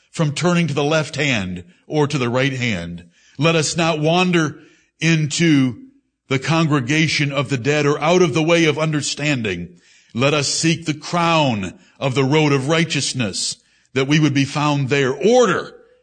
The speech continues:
our steps that way. Order our worship in this church to be according to Thy word.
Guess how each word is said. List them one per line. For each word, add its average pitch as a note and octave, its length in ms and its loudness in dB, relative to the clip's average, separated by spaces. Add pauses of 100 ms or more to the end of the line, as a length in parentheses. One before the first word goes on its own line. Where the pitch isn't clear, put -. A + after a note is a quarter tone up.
(140)
our C#3 180 0
steps - 560 -4
that C#3 260 -2
way. G2 400 -2 (240)
Order F#3+ 380 4
our E3 200 2
worship E3+ 680 0 (260)
in E3 200 2
this D#3+ 260 0
church - 640 -2 (560)
to B2+ 80 -2
be D#3 120 2
according D3+ 520 2
to B2+ 120 -4
Thy C3+ 220 0
word. B2 500 -2